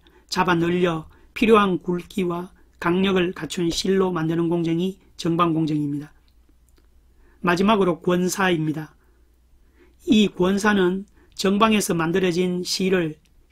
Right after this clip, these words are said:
필요한 양과 형태로 감아주면서 굵기와 이연매 같은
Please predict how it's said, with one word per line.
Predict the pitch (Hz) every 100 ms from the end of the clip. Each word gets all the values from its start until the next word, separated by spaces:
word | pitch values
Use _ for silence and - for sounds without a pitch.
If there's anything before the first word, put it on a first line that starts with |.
| _
필요한 | - 226 226 196 170
양과 | 160 185 185 175 170 -
형태로 | - 208 190 165 160
감아주면서 | - 202 170 170 165 160 - 170 180 _ _ _ _ _ _ _
굵기와 | - 208 - 233 202 185
이연매 | 180 185 202 180
같은 | 170 - 165